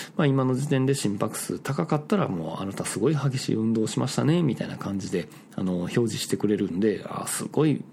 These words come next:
運動したな」っていう感じがあります。はい。で、ちょっと気になるところ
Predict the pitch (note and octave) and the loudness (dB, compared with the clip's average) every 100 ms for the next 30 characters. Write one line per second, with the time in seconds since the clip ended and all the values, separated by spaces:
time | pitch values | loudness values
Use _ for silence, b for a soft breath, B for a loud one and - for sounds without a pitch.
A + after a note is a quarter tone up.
0 | - G#2 F#2+ F#2 G2 F#2+ C3+ D3 - - | -4 -2 0 -2 -2 0 0 0 -2 -4
1 | - F#2+ F#2 F#2 E2+ - - - - - | -2 -2 -2 -2 -6 -8 -18 -14 -12 -8
2 | - - - - - - - - - - | -6 -6 -6 -14 -20 -12 -10 -10 -12 -20
3 | - - - - - - - - B B | -20 -20 -20 -20 -20 -20 -20 -12 B B
4 | B B B B B B B - - - | B B B B B B B -20 -20 0
5 | D3 B2+ B2 A#2+ - - - G3 A#3+ B3+ | 4 4 4 2 2 0 0 4 6 4
6 | F#2 - D#3 - D#2 D#2 - | 2 -2 -6 -4 -4 -4 -6